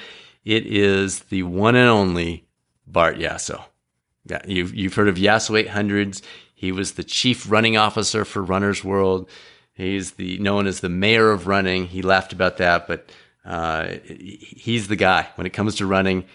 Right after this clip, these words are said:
he's seen it all. He's done it all. And again, if you're a runner,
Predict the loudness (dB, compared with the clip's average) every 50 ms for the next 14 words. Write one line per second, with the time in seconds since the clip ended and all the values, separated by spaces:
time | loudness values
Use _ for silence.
0 | _ _ _ _ -6 -6 -4 -4 -4 -4 -2 0 2 4 4 4 4 4 4 4
1 | 4 4 2 0 -2 -6 -14 _ _ _ -8 -8 -6 -2 0 0 2 2 2 2
2 | 2 2 2 2 0 -4 -6 -12 _ _ _ _ -10 -6 -4 -4 -2 -2 -2 -2
3 | 0 -2 -2 0 2 4 4 4 4 4 4 2 2 0 0 -2